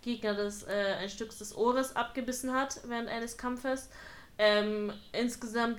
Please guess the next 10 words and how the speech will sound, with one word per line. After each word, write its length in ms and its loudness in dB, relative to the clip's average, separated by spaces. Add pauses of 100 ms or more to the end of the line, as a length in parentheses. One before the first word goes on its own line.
(120)
ein 280 2 (260)
mega 400 6
erfolgreicher, 720 4
aber 160 2
auch 200 2 (200)
hoch, 480 8
hoch, 400 6
hoch 460 8
problematischer 920 2
Sportler. 600 4